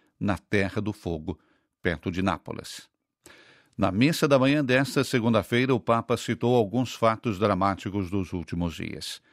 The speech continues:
"Diante desses vales tenebrosos", disse Francisco, "a única resposta é confiar em Deus." O pontífice se inspirou na primeira leitura do li-, do dia extraído do livro de Daniel, em que Susana, uma mulher justa,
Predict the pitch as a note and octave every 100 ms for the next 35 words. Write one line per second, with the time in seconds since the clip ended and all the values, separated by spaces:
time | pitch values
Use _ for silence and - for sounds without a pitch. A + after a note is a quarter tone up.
0 | _ _ _ - G2 C3 C#3 A2+ F#2 A#2
1 | C3+ - B2 - - _ - E2 G2+ B2
2 | C3 A#2+ - A#2+ A2+ G2 G#2+ G#2+ G#2+ F2+
3 | G2+ - A2 G#2 G2+ - F#2 - G#2 -
4 | _ _ _ - D#2 G2 E3 D3 D3 C3
5 | A#2 - A#2 A2+ - A2 - _ _ -
6 | - - G#2 - E2+ F2+ F2 F2+ - -
7 | - _ _ _ _ - - A#2+ D3 D#3
8 | - C3+ - D3+ D3+ C#3+ - C3 C#3 C#3+
9 | B2+ A#2+ A2+ B2 C3 B2 - B2 A#2+ A#2+
10 | A2 A2+ - A2 G2 G#2 A#2+ B2+ G2+ G#2+
11 | F#2 G#2+ A2+ G#2+ A2+ G2+ A2+ G#2 G2 A2
12 | A#2+ B2 A2 B2 - _ _ - G2+ F#2+
13 | G#2 - C#3 G#2 A#2+ C#3+ D#3+ F#2 E2 F2+
14 | F#2+ G#2+ F2+ E2 C3 B2 - C#3